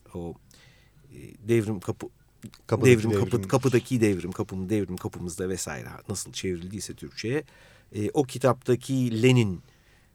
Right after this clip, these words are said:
Speaker 1: e, ne tekrarlamak yazısı daha genişletilmiş halde vardı orada. O yazıya belli bir türde eleştiri taşıyordu içinde. Yani Lenin'i tekrarlamak güzel de bir de Marx'ı da tekrarlamak var gibi bir,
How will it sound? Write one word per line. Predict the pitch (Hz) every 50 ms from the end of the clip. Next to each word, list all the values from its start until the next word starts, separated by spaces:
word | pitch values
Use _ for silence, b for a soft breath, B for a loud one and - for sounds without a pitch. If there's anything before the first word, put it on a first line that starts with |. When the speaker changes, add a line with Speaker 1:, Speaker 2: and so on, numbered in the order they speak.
| _ -
Speaker 1:
e, | 90 87 87 85 85 78 - - - 117
ne | 110
tekrarlamak | - - 107 - - 113 104 101 95 107 101 101 98 - _ - - - -
yazısı | - 110 107 101 90 98 92 - 95 80 -
daha | 113 110 107 98
genişletilmiş | 85 98 98 90 - - 101 - - 101 98 - -
halde | 87 82 80 76 80 76
vardı | 76 73 69 - -
orada. | 78 76 117 123 196 202 b b b b b b b b
O | - 208 220
yazıya | 175 131 113 123 170 233 240 202 170 147 143 165
belli | 208 226 214 214 220 240 202
bir | 190 156 139
türde | 127 - - 180 175 147 147 - 240 233
eleştiri | 214 196 185 175 - - - 165 147 127
taşıyordu | 127 113 - - 101 95 90 - 87
içinde. | 78 67 - - 85 78 73 - - - -
Yani | 107 107 98 92 92 107 123
Lenin'i | 143 143 135 127 123
tekrarlamak | 127 139 - - 127 123 123 127 127 127 120 -
güzel | - 170 233 254 220 147
de | 113 104
bir | 113
de | 123
Marx'ı | 127 117 107 110 - 196
da | 214 170
tekrarlamak | - 110 101 - 107 98 92 90 85 80 76 - -
var | 76 - - - - _ _ _ _ _ _ _ _ _ - - 117
gibi | 104 90 123 147
bir, | 190 185 - - - - -